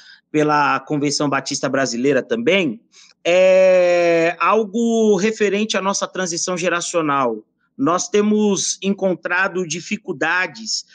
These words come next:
em integrarmos as diferentes gerações de juventude dentro dessa proposta que se apresenta para nós,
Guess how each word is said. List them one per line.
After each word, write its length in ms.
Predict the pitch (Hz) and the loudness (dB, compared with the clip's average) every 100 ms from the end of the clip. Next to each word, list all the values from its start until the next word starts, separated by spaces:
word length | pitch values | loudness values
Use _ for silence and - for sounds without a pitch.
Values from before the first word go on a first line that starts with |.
| _ - | _ -6
em 240 | 165 190 | -6 -4
integrarmos 1200 | 208 247 240 202 139 156 175 196 165 131 120 - - | -2 -2 -2 -8 -4 -2 0 -2 -2 -6 -8 -12 -8
as 200 | 156 143 | -6 -6
diferentes 680 | 190 226 190 190 208 - 143 | -8 -8 -8 -6 -8 -10 -8
gerações 720 | 190 185 151 - 196 214 208 | -6 -4 -6 -8 -4 -4 -4
de 140 | 160 | -8
juventude 880 | 151 156 131 117 - 135 175 147 208 _ _ _ | -8 -8 -8 -10 -8 -4 -4 -4 -14 _ _ _
dentro 500 | - 214 254 247 202 | -6 -2 -2 -2 -8
dessa 400 | 151 196 202 208 | -2 -2 -2 -8
proposta 1300 | 196 196 196 - 170 190 208 196 - - 139 131 127 - _ _ | -8 -4 -4 -4 0 0 0 -2 -4 -6 -4 -4 -6 -16 _ _
que 560 | 170 190 202 196 196 190 | -8 -4 -2 0 0 -2
se 160 | - | -2
apresenta 720 | 208 226 208 143 180 220 220 | -2 0 0 0 0 0 -2
para 280 | 170 165 160 | -4 -2 0
nós, 540 | 143 139 180 165 - | 0 2 2 0 -2